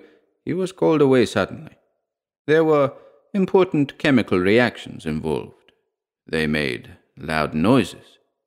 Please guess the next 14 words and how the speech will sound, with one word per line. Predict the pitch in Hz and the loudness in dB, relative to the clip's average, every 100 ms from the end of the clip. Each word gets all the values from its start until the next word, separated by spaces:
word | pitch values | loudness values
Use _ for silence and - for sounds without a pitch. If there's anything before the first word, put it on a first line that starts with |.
| - | -4
In | 92 92 | -2 -2
fact, | 107 120 - - _ _ _ _ | -2 -4 -4 -20 _ _ _ _
some | - 165 143 | 0 2 2
teamsters | - 143 123 - 113 | 2 0 0 -2 0
in | 117 | 2
the | 107 | 0
court | - 107 95 | 0 -2 -2
outside | 95 85 - 87 76 | -4 -6 -4 -2 -2
fancied | - 107 95 95 | -2 -2 0 0
they | 95 | 2
heard | 95 95 - _ _ - | 2 -2 -4 _ _ -4
several | - 151 139 131 | 0 2 2 0
pistol | 131 - - - | 2 -2 -2 -10
shots. | - - - _ - - | -12 -12 -14 _ -20 -20